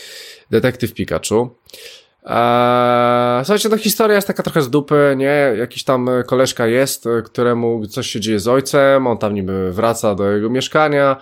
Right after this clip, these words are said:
i okazuje się, że Pikachu był partnerem tego ojca i Pikachu szuka razem z tym dzieciakiem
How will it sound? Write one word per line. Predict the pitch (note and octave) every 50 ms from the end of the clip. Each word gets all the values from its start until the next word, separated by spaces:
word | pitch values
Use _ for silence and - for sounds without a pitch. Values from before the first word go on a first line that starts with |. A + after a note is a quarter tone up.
| - - - _ _ -
i | A#2+ C3
okazuje | C3+ B2+ - C3 A2 A2 A#2 A#2 A#2+ A#2
się, | A2 - - A#2+ A#2
że | A2 G2+ G#2 A2 A2+ A2
Pikachu | A2 - C3+ B2+ - - B2+ A#2 - - - A#2+ A#2 A#2 A2 - - _ _ _ _ _ _ -
był | G2 C3 C3 C3
partnerem | C3+ D3 C#3 C#3 - B2 D#3 D#3 D3+ C#3+ C#3 C3+ C3+ B2+ B2 A#2 A#2 _ _ _ _ _
tego | - C3 G#2 G#2+ B2 -
ojca | - C#3 C3 B2 G2 - - G2 D2+ B1 - _ -
i | A#2 A#2+ B2 B2+ B2 B2 A#2+ A#2+ A#2+ A#2 A2+ A2 -
Pikachu | - D3+ C#3 - D3 C#3+ C#3 - - C3+ C3+ B2+
szuka | A#2+ - - B2 - - A2+ A2+ A2+
razem | A2 G#2+ G#2+ F#2+ G2+ G#2+ G2+
z | G2 -
tym | - - G2+ F#2+
dzieciakiem | E2 F#2 E2+ - B2+ A2+ G#2+ A2 - - A2 G#2+ G#2 G#2 G2+ G2